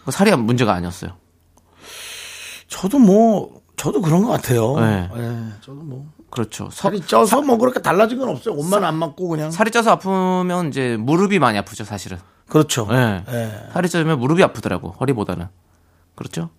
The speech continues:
Speaker 1: 윤정수 씨도 무릎이 아픈 걸 좀 느끼십니까? 저도 무-,
Speaker 2: 안
Speaker 1: 무릎
Speaker 2: 아파요.
Speaker 1: 안 아파요?
Speaker 2: 예.
Speaker 1: 하긴 무릎 워낙에
Speaker 2: 아무
Speaker 1: 또
Speaker 2: 데도 안 아파요,
Speaker 1: 형은
Speaker 2: 솔직히.
Speaker 1: 진짜 너무 안 아파.
Speaker 2: 그냥 마음만 아파요, 마음만.
Speaker 1: 마-,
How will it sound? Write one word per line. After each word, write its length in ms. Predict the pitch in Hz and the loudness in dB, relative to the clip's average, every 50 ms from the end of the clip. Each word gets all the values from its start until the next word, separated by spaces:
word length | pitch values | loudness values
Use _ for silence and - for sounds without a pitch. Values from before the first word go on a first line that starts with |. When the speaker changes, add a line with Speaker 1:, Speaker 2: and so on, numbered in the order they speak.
| _ _ _ _ _ - | _ _ _ _ _ -2
Speaker 1:
윤정수 280 | 147 165 196 175 180 | 2 2 2 0 0
씨도 480 | 160 160 160 151 143 139 131 117 104 - - - _ _ _ _ - - - - | 0 0 2 2 2 2 0 0 -2 -4 -8 -18 _ _ _ _ -20 -20 -18 -12
무릎이 480 | - - 131 131 135 151 165 143 147 | -8 -4 0 2 4 4 6 6 6
아픈 180 | 120 101 - 120 | 4 2 2 -2
걸 80 | 117 101 | -2 -2
좀 120 | - 104 | -2 -4
느끼십니까? 380 | 92 92 - 110 - 98 92 - | -6 -6 -8 -8 -8 -8 -8 -4
저도 220 | - 113 107 123 110 | -2 -2 0 0 0
무-, 200 | 101 104 120 120 | 2 0 2 2
Speaker 2:
안 80 | 120 | 2
Speaker 1:
무릎 180 | 117 120 151 143 104 | 2 2 2 2 0
Speaker 2:
아파요. 180 | 104 101 98 95 90 | -2 -4 -6 -4 -2
Speaker 1:
안 100 | 110 120 | 0 -2
아파요? 300 | 117 - 117 113 123 - _ _ - | -2 -2 -4 -6 -6 -6 _ _ -20
Speaker 2:
예. 140 | 107 104 - | -18 -18 -8
Speaker 1:
하긴 240 | - - 175 185 170 | -4 -2 0 0 0
무릎 340 | 131 110 110 113 131 127 101 | 0 0 -2 -2 -2 -2 -2
워낙에 300 | 107 123 151 175 175 - | 0 2 4 4 4 4
Speaker 2:
아무 100 | 160 185 | 4 4
Speaker 1:
또 80 | 175 220 | 4 4
Speaker 2:
데도 120 | 208 180 | 4 4
안 80 | 147 123 | 2 2
아파요, 420 | 123 120 - - 117 107 101 101 104 | 0 -2 -4 -6 -12 -12 -12 -10 -4
Speaker 1:
형은 240 | - 160 190 202 170 | 0 0 2 2 0
Speaker 2:
솔직히. 260 | 131 156 127 120 117 | -2 -4 -6 -8 -8
Speaker 1:
진짜 240 | 117 120 143 - 165 | -8 -6 -4 -2 0
너무 240 | 135 139 156 185 196 | 0 2 4 4 4
안 80 | 147 | 4
아파. 240 | 131 127 - - 117 | 2 0 -4 -6 -6
Speaker 2:
그냥 140 | 101 156 147 | -4 -2 -2
마음만 420 | 127 117 160 196 220 226 226 196 | 0 2 4 6 6 6 6 6
아파요, 260 | 156 131 - - 143 117 | 4 0 -2 -4 -4 -4
마음만. 380 | 101 110 131 151 143 139 131 | -4 -4 -4 0 2 2 0
Speaker 1:
마-, 80 | 131 | 0